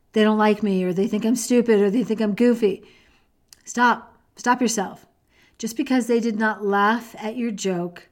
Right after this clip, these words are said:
doesn't mean any of those things. So you have to stop yourself and say, "Stop.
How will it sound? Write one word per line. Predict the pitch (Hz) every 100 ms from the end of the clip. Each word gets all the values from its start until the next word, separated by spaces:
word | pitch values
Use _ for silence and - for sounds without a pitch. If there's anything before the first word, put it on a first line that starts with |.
| _ _ _ _ -
doesn't | 208 202 190
mean | 196 196
any | 220 294 302
of |
those | 185 160 -
things. | 175 - 180
So | -
you | 208 196 254
have | 285 277
to |
stop | 262 - 294 311 339
yourself | 220 196 180 165
and | 180 170
say, | 185
"Stop. | 185 - - 185 175 175 277 -